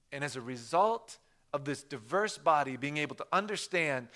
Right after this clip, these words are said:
the message that always is the message. It is the message of good news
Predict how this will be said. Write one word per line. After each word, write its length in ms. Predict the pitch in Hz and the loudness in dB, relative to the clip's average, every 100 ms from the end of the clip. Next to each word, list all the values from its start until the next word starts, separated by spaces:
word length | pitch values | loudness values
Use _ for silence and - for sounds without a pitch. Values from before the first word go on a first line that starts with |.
| - - - | -20 -20 -14
the 100 | 139 | -6
message 600 | 143 151 202 - 220 175 | -4 4 4 4 -2 2
that 200 | 151 139 - | 2 2 2
always 440 | 170 202 202 185 | 4 4 2 0
is 140 | 139 120 | -6 -6
the 80 | 135 | -4
message. 840 | 135 139 - 120 107 - - - _ _ _ _ _ _ - | 0 -2 -2 -8 -10 -14 -16 -18 _ _ _ _ _ _ -2
It 80 | 165 | 0
is 140 | 147 | 0
the 80 | 147 | -4
message 500 | 151 175 196 208 160 | 2 4 4 -2 -4
of 140 | 139 | -4
good 180 | 151 185 | 0 0
news 680 | 165 160 123 110 - - | 4 4 2 -2 -10 -20